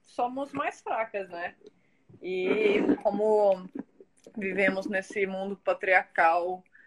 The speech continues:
que vivemos há muitos anos, foi completa uma construção pra fazer a mulher também se sentir menor, né? Mais diminuída, dela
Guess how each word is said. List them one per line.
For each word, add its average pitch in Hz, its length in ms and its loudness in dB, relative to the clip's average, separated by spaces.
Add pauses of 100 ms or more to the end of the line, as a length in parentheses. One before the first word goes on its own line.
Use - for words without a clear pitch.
(120)
que 202 160 -8
vivemos 185 560 -2
há 190 60 -4
muitos 185 300 -10
anos, 226 640 2 (440)
foi 196 180 4
completa 202 480 0
uma 208 140 -2
construção 220 1080 -2
pra 262 200 0
fazer 254 240 4
a 254 80 8
mulher 254 280 0
também 277 240 -4
se 277 80 -16
sentir 311 320 -6 (280)
menor, 339 580 4
né? 226 160 0
Mais 208 220 -4
diminuída, 226 560 -10
dela 180 280 -2